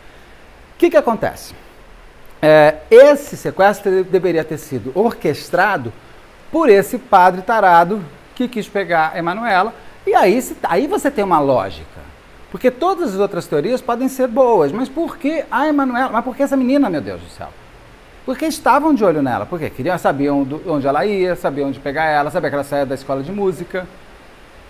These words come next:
Ela vai até uma escola de música. Não pegaram ela no caminho saindo da casa dela. Eles já sabiam o horário que ela saía. Eles sabiam que essa menina voltava a pé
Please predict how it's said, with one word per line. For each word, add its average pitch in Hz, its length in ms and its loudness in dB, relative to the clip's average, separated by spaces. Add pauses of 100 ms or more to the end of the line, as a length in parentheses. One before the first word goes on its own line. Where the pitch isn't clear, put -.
(340)
Ela 175 120 0
vai 226 240 4
até 220 180 0
uma 151 120 2
escola 131 300 -2
de 117 100 -10
música. 110 500 -8
Não 139 100 0
pegaram 196 340 0
ela 226 120 0
no 190 100 -4
caminho 156 420 -2
saindo 143 300 -4
da 131 100 0
casa 131 320 -2
dela. 107 380 -4
Eles 131 140 -8
já 180 100 -4
sabiam 196 380 -4
o 214 280 -4
horário 214 360 2
que - 80 -6
ela 151 100 -2
saía. 101 540 -8
Eles 123 120 -12
sabiam 247 280 -4
que 262 80 -6
essa 208 140 -6
menina 220 220 -6
voltava 190 380 -4
a - 20 -2
pé 101 280 -8